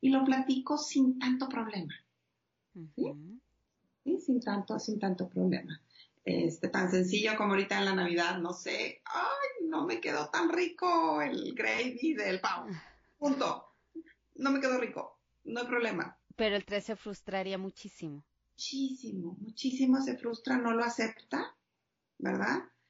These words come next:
Speaker 1: Y, y es para él algo muy vergonzoso platicarlo. ¿Ok?
Speaker 2: Ok.
Speaker 1: Eh, entonces es, eh, como una compulsión al éxito,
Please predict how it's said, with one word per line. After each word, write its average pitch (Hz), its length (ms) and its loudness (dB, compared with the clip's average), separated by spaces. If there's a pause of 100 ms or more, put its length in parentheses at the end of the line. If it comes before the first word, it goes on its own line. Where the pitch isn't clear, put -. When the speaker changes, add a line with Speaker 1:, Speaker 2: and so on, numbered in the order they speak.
(180)
Speaker 1:
Y, 185 880 4 (120)
y 196 220 0
es 185 160 0
para 196 340 2
él 185 480 2 (160)
algo 190 400 -2
muy 233 300 0
vergonzoso 185 720 -4
platicarlo. - 640 -12 (1040)
¿Ok? - 300 -12
Speaker 2:
Ok. - 280 -20 (540)
Speaker 1:
Eh, 165 480 4 (100)
entonces 165 580 -2
es, 170 360 -2
eh, 175 460 2 (540)
como 185 180 0
una 185 200 2
compulsión 170 640 0
al 170 160 4
éxito, - 640 -4